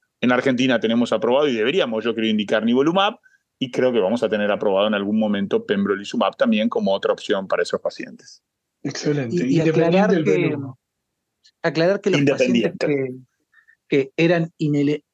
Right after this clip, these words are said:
Speaker 3: que eran elegibles a neoadyuvancia y por el motivo que fuere no la hicieron, la adyuvancia con inmuno no reemplaza la necesidad de quimioterapia posoperatoria si el
Speaker 1: Exacto.
Speaker 3: paciente,
Speaker 2: Totalmente.
Speaker 3: eh,
Speaker 2: Sí, eso
Speaker 3: es
Speaker 2: es fundamental.
Speaker 3: elegible, ¿no?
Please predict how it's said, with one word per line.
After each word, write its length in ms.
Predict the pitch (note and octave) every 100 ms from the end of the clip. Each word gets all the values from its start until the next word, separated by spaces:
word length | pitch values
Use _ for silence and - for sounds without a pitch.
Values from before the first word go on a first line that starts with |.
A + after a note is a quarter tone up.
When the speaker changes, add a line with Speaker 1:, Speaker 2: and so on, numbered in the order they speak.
| -
Speaker 3:
que 80 | F#3
eran 220 | F#3 F3 -
elegibles 880 | D#3 D3 - A#3+ G#3+ D#3 C#3 - _
a 100 | C#3+
neoadyuvancia 640 | C#3+ C#3 - D#3 G3 - D#3
y 40 |
por 200 | - C#3
el 80 | C#3
motivo 360 | C3+ C3 F#3 C#3+
que 100 | B2+
fuere 260 | F3 F3
no 160 | D#3+ F3+
la 100 | E3+
hicieron, 680 | C#3 - F3+ E3+ F#3+ G#3 - _ _ _ _
la 100 | -
adyuvancia 540 | D3 - E3 G3 G3+ F#3+
con 140 | F3
inmuno 280 | E3+ G3+ A3+
no 120 | G3 F#3+
reemplaza 540 | F#3+ E3+ F#3 F#3+ G3
la 100 | F3
necesidad 440 | D#3 D3 C#3 E3+
de 60 | F3
quimioterapia 580 | E3 D3 - E3 E3 D#3+
posoperatoria 840 | C#3 - B2+ C3+ C3 E3 E3 E3+
si 140 | D#3+ D3
el 60 |
Speaker 1:
Exacto. 180 | D3+ -
Speaker 3:
paciente, 460 | F3 F3+ - D#3+ C#3
Speaker 2:
Totalmente. 460 | C#3 C3+ C3 C3 A#2+
Speaker 3:
eh, 40 | A#2+
Speaker 2:
Sí, 300 | - F#3+ F#3
eso 80 | G3+
Speaker 3:
es 80 | G#3+
Speaker 2:
es 140 | D#3+
fundamental. 340 | - F3 F3 D#3+
Speaker 3:
elegible, 200 | C#3 C#3
¿no? 360 | E3+ G3 F#3+